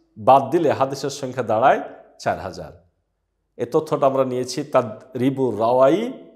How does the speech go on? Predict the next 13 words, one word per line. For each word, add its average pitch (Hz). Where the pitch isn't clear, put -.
পৃষ্ঠা 123
ত্রিশ। 123
ইমাম 226
আবু 262
দাউদ, 190
তার 190
কথা 208
উল্লেখ 214
করি, 214
তিনি 185
পাঁচ 185
লক্ষ 185
হাদিস 139